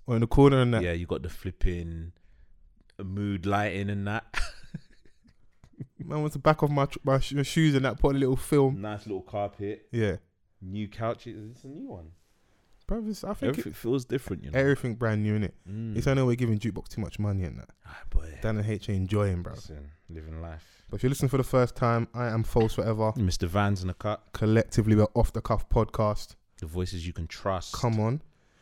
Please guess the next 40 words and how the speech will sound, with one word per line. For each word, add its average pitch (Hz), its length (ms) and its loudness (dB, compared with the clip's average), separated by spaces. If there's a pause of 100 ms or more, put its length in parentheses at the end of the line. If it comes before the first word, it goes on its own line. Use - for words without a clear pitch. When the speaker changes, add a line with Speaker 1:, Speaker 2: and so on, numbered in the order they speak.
(260)
Speaker 1:
A - 20 6
lot 165 120 8
of 165 60 10
smoky 175 440 6
stuff, - 280 8
being, 165 240 8
smoky 190 360 10
settings 175 340 8
in 165 100 6
the 165 80 4
industry. 175 540 8 (520)
<sighs> - 500 12
Man 147 100 8
said, 135 140 0
<sighs> - 60 8 (1300)
Speaker 2:
Huff. - 540 0 (140)
Speaker 1:
Man 110 140 -6
said, 101 160 -12
"Huff," - 340 -6
you 92 80 -4
know. 92 160 -6 (280)
I 123 40 4
wanna 190 140 8
say 180 160 2
thanks 151 340 0
to, 131 640 2
uh, 113 240 -2
Slick - 200 -4
Vic 113 260 -2
for 107 120 0
last 104 220 0
week, - 140 -10
though. 92 160 -10 (140)
Speaker 2:
Yeah, 113 360 8
one 104 220 2
hundred 113 220 2
percent. 101 380 -4
That's 95 160 -8
my 95 180 -4
guy. 92 300 -2